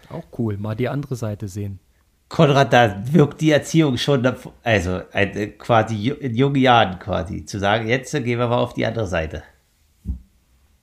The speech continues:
Speaker 1: Ja, aber das war nicht mein Verdienst, das haben die Trainer da, ähm, abgefragt und, ähm, da war er natürlich dann sofort, äh,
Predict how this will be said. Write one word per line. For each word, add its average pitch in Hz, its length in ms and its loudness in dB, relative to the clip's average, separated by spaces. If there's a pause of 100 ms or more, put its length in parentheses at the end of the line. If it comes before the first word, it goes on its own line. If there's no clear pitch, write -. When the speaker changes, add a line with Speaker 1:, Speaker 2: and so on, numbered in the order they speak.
(440)
Speaker 1:
Ja, 143 340 4
aber 117 160 0
das 120 180 0
war 143 140 4
nicht 156 160 -2
mein 156 220 2
Verdienst, 156 580 -4
das 135 240 -2
haben 131 200 0
die 127 100 -6
Trainer 147 400 -2
da, 147 340 0
ähm, 135 380 -2
abgefragt 139 840 -6
und, 117 380 -4
ähm, 113 320 -6
da 110 120 -4
war 120 200 0
er 120 80 -2
natürlich 120 400 -6
dann 113 180 -4
sofort, 110 600 -8
äh, 107 340 -8